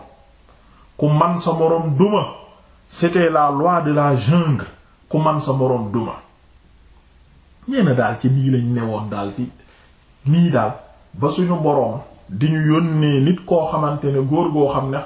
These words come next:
fi, mi, fii naa ci ñun la bokk, minna. Na'rifu nasaba wa afafa. Xam nañu fan askanam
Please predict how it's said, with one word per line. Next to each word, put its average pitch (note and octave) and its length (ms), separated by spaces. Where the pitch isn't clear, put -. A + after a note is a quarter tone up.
fi, - 240
mi, F#3 160
fii C4+ 240
naa C3 240
ci F3+ 80
ñun F#3 180
la C3+ 60
bokk, - 280
minna. C#3+ 440
Na'rifu D#3 500
nasaba C#3+ 480
wa C3 260
afafa. D#3+ 500
Xam C#4+ 460
nañu B3 300
fan G3 340
askanam F#3 520